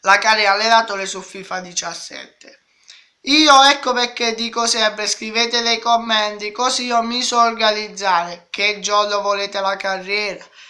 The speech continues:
che giorno volete che vi porto Rainbow, che vi porto la serie dell'album. Mi raccomando, questo dipende tutto da voi. Poi un'altra cosa ragazzi, mi vedete col cappello? Vi spiego subito il perché io ho il cappello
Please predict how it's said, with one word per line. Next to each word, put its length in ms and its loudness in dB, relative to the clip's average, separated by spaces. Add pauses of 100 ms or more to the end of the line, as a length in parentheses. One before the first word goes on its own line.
(180)
che 300 -2
giorno 320 2
volete 380 0
che 180 -2
vi 100 -12
porto 380 -2
Rainbow, 720 2
che 200 -4
vi 160 -10
porto 420 -4
la 180 0
serie 440 -4
dell'album. 1040 0 (480)
Mi 160 -6
raccomando, 800 2
questo 400 2
dipende 500 -4
tutto 320 -14
da 140 -6
voi. 320 -16
Poi 220 -10
un'altra 400 -2
cosa 300 -2
ragazzi, 460 -2
mi 140 -8
vedete 480 -4
col 220 -4
cappello? 720 -2 (560)
Vi 120 -2
spiego 360 -2
subito 340 -4
il 120 -6
perché 420 -6
io 180 -4
ho 100 -4
il 120 -12
cappello 580 -4